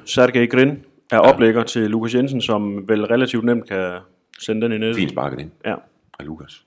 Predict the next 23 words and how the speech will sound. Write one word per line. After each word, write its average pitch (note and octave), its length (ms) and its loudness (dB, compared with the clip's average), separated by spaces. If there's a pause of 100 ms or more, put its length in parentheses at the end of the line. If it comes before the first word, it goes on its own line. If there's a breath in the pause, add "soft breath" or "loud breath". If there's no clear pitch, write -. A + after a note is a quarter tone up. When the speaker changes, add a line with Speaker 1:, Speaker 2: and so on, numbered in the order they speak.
Speaker 2:
Et D#2 60 -16
godt F2+ 180 2
mål, D#2 300 -2 (260)
Speaker 1:
Ja. G#2 140 -6
Speaker 2:
synes - 200 -18
jeg. - 60 -20 (400)
Og - 60 -8
en F2+ 60 -4
god G2+ 180 4
aktion G2+ 260 -2
af C2 60 -10
Grin. D#2 260 -10 (1900)
Som, C2+ 300 -10 (220)
ja, - 180 -2 (360)
udskilt, E2 640 -6 (580)
så - 140 -2
er D#2 40 4
du D#2 60 0
i D2+ 40 0
hvert D2 140 -2
fald D#2+ 120 -6
ikke, D#2 120 -6
øh, C#2+ 220 -6